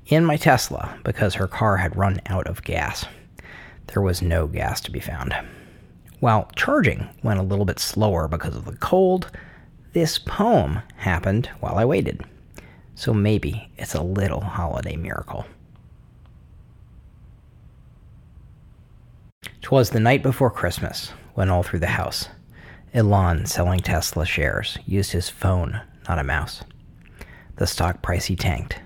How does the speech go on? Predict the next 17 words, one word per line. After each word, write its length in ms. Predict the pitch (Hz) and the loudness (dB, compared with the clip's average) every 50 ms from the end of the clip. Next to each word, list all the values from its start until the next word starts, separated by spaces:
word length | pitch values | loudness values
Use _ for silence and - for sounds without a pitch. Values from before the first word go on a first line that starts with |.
| - - | -14 -8
with 180 | - 101 - - | -6 -4 -4 -2
nary 440 | 82 87 87 87 87 76 80 - - | 0 0 2 2 0 0 -2 -2 -4
a 80 | - | -6
care, 480 | - - - 101 82 - - - - - - - - - - - - - - - - - - | -6 -4 -4 -2 -2 -2 -4 -6 -10 -12 -18 -20 -20 -20 -20 -20 -20 -20 -20 -20 -20 -12 -2
in 160 | - 95 92 | 0 0 0
hopes 320 | - - 101 87 - - - | 2 2 0 0 -2 -2 -4
that 140 | - - - | -2 0 0
his 120 | 98 - | 0 0
buyout 440 | - - 80 139 131 82 71 - - - - | 0 0 0 0 0 0 -4 -6 -8 -10 -10
of 100 | 107 - | -6 -2
the 60 | - | 0
North 320 | 90 95 87 - - - | 0 2 0 0 -2 -6
Pole 380 | - - - 107 92 80 - - - - | -6 -4 -2 -2 -2 -4 -6 -8 -12 -8
soon 500 | - - - - 117 107 85 67 95 101 | -4 -2 0 2 2 2 2 0 -2 -2
would 80 | 104 | -2
be 140 | 104 80 82 | -2 -4 -4
fair. 440 | - - - 82 - - - - | -4 -4 -4 -4 -2 -2 -4 -6